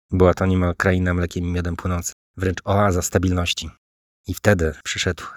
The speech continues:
Hezbollah, kierowany przez Iran. Cały upadek, gdyby szukać konkretnego roku, kiedy się to zaczęło, to tym rokiem byłby rok tysiąc dziewięćset osiemdziesiąty drugi.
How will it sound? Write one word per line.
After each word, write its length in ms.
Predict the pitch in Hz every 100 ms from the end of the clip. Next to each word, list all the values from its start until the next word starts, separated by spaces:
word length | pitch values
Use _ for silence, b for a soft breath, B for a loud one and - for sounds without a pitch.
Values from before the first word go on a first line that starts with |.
| -
Hezbollah, 720 | - 90 85 92 80 - - _
kierowany 420 | - 85 85 82
przez 260 | - 82 -
Iran. 360 | 98 85 80 - _ _
Cały 240 | - 98
upadek, 640 | 85 98 104 95 82 - - _ _
gdyby 200 | 87 87
szukać 300 | 87 98 95
konkretnego 560 | - 95 98 95 95 98
roku, 420 | 101 101 98 90 -
kiedy 200 | 90 90
się 80 |
to 120 | - 92
zaczęło, 400 | 95 104 98 92 -
to 100 | 85
tym 140 | 92
rokiem 260 | 92 95 90
byłby 320 | 90 90 87 -
rok 260 | 95 92 -
tysiąc 380 | - 95 101 95
dziewięćset 400 | 90 92 - 90
osiemdziesiąty 560 | 92 101 92 92 95
drugi. 300 | 90 90 82